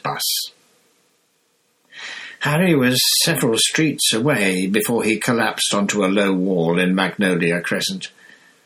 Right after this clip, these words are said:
panting from the effort of dragging his trunk. <clears throat>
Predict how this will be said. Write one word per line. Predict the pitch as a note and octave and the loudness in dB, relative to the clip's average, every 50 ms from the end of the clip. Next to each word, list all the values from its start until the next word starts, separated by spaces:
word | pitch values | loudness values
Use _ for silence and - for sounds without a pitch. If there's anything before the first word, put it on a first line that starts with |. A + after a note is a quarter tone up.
| _ _ _ _ _ _ _ | _ _ _ _ _ _ _
panting | - - C3 C#3 C3 B2 - G#2+ G2+ G2+ G2 | -4 0 0 2 2 2 2 2 2 0 0
from | - - G#2+ G2 | 0 0 2 2
the | G#2 G#2+ | 2 2
effort | G#2+ - - G2+ F2+ - | 0 0 0 -2 0 0
of | G2 F2+ F2 | 0 -2 0
dragging | F2+ A2 G#2+ G2 G2 G2 F2 | 0 0 0 0 0 -2 -2
his | E2+ F2 F#2 E2 - - | -2 -2 -2 -2 -2 -2
trunk. | - G#2+ F2+ F#2 - - - - _ _ _ _ _ - - _ _ - | -2 -2 -2 -2 -4 -8 -10 -14 _ _ _ _ _ -20 -20 _ _ -6
<clears throat> | - | -6